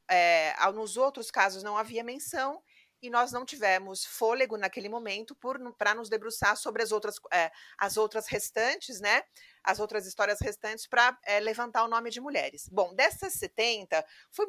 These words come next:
foi um processo muito difícil, né, pra, é, pra nós duas, né, Carla? Porque, é, a gente se debruçou sobre as setenta mulheres e os critérios pra chegar a quinze foram de,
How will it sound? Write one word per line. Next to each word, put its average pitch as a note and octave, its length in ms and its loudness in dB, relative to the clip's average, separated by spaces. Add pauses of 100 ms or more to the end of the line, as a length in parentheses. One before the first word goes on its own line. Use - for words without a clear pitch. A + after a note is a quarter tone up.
(140)
foi D4+ 160 0
um D#4+ 80 -8
processo C4 500 0
muito C4+ 480 -6
difícil, C4 680 -8
né, G#3 300 4 (140)
pra, F3+ 180 6 (140)
é, D3+ 260 2
pra D#3+ 180 -8
nós E3 240 -6
duas, G3 240 -4
né, F#3 100 -2
Carla? F3 340 4
Porque, G3+ 380 -2 (580)
é, F3 480 4
a F#3 100 4
gente - 340 -6
se - 140 -8
debruçou A3+ 760 0 (280)
sobre A3+ 240 -2
as A3+ 80 0
setenta A#3 400 -6
mulheres A3+ 500 2
e B3+ 100 -8
os C#4 140 -8
critérios - 540 0
pra A#3 120 0
chegar A3 320 2
a A3 60 2
quinze B3+ 340 -12
foram C4+ 380 0
de, - 180 -12